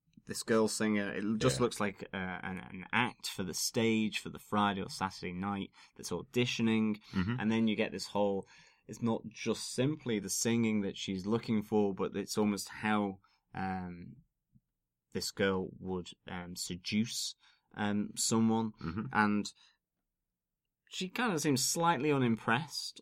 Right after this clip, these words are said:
Speaker 1: um, to an extent with her seduction,
Speaker 2: Yeah.
Speaker 1: uh, technique.
Speaker 2: Yeah, just a bit. She went for a massage. Like, that's not really seduction, is it? <laughs> That's quite impressive. Okay, right.
Speaker 1: I,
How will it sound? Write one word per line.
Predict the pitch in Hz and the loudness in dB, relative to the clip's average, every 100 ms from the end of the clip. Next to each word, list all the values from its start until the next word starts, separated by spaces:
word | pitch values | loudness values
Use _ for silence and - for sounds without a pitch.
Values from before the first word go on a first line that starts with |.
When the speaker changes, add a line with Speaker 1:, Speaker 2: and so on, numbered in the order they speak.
| - | -4
Speaker 1:
um, | 117 110 110 110 110 | 0 2 0 -2 -6
to | - | -4
an | 110 | -2
extent | 98 113 90 | -2 -2 0
with | 107 | -2
her | - 104 98 | -2 -2 -4
seduction, | - - 107 120 - 151 147 151 _ - | -6 -4 0 -2 -2 -4 -4 -8 _ -6
Speaker 2:
Yeah. | 107 | -4
Speaker 1:
uh, | 127 131 | -4 -4
technique. | 131 151 147 160 - - | -4 -6 -4 -6 -8 -10
Speaker 2:
Yeah, | 85 110 | -4 -4
just | - - | -4 -6
a | 98 | -2
bit. | 98 131 | -2 -2
She | 131 117 | -4 -6
went | 139 - | -8 -4
for | 135 | -2
a | 117 | 0
massage. | 98 90 101 117 120 71 - - | 0 -2 -2 -2 -2 -8 -12 -10
Like, | 90 - - | -10 -10 -14
that's | 131 - | -14 -14
not | - | -10
really | 73 73 | -6 -6
seduction, | - - 90 - 156 | -6 -4 -4 -4 -6
is | 220 | -6
it? | 285 _ _ _ _ _ _ - - | -10 _ _ _ _ _ _ -10 6
<laughs> | |
That's | 151 135 151 131 - 127 143 175 156 131 120 | 6 8 4 4 2 2 4 2 2 -2 2
quite | 113 - | 4 4
impressive. | - 92 104 | 2 2 2
Okay, | 110 - 73 | 0 0 0
right. | 73 78 | 0 0
Speaker 1:
I, | 92 | -2